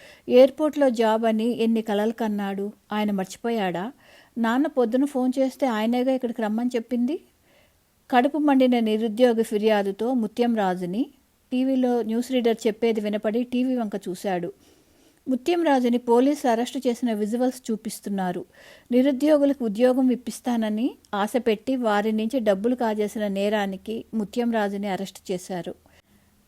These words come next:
గౌతమ్ దిగ్భ్రాంతి చెందాడు. ఏం చేయాలో తోచలేదు. కాళ్ళు చేతులు వణుకుతున్నాయి. ఆయన్నివాళ కాక రేపు అరెస్టు చేస్తే ఉన్న ఒక్క ఆస్తి పోగొట్టుకుని ఉద్యోగం లేక తాము ఏమయ్యేవారు?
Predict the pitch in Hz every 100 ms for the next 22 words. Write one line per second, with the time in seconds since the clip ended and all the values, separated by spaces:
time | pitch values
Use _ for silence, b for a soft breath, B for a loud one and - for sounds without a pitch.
0 | - 214 220 233 277 247 185 170 247 233
1 | 247 226 202 185 175 170 175 _ 233 220
2 | 247 262 247 226 240 214 185 190 175 160
3 | 160 131 - 220 220 247 254 247 208 202
4 | 220 214 175 185 214 190 170 160 165 B
5 | B B B 220 233 226 220 233 233 233
6 | 233 269 240 226 226 233 - - 233 233
7 | - 277 - b b b b 233 254 269
8 | 214 - 262 247 - 254 220 214 220 -
9 | 220 220 220 220 185 247 254 254 233 214
10 | 226 214 202 202 214 247 240 226 220 220
11 | 233